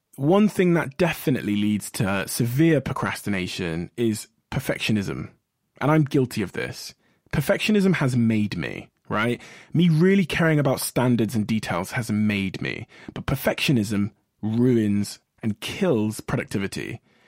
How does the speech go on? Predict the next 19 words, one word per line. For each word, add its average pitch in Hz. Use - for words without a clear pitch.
Perfectionism 214
has 185
made 165
me 104
and 123
held 147
me 135
back 107
in 131
almost 175
equal 131
measure 110
for -
my 107
entire 104
life. 92
It's 147
the -
enemy 143